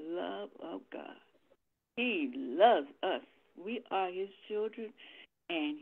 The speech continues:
he loves us. Nothing can separate.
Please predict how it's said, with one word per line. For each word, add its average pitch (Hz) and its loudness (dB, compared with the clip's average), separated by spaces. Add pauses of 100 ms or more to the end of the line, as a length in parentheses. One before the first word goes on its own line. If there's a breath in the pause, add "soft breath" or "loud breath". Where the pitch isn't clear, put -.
(120)
he 180 -4 (240)
loves 175 4 (160)
us. 90 -2 (1080)
Nothing 175 -4
can 139 -8
separate. - -12